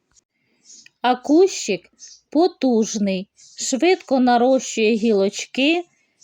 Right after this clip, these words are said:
бутончики і гарно цвіте. По моїм спостереженням, у цієї троянди є великий потенціал.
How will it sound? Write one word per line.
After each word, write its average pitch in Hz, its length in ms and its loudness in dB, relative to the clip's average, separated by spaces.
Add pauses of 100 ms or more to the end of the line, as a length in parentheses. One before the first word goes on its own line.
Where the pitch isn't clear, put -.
(160)
бутончики 285 1160 0 (560)
і 208 160 0
гарно 262 560 0
цвіте. 196 720 -4 (2000)
По 269 140 2
моїм 285 380 4
спостереженням, 311 1200 0
у 247 100 -2
цієї 285 500 2
троянди 262 760 0 (380)
є 226 280 -2
великий 220 600 0
потенціал. 208 1040 -2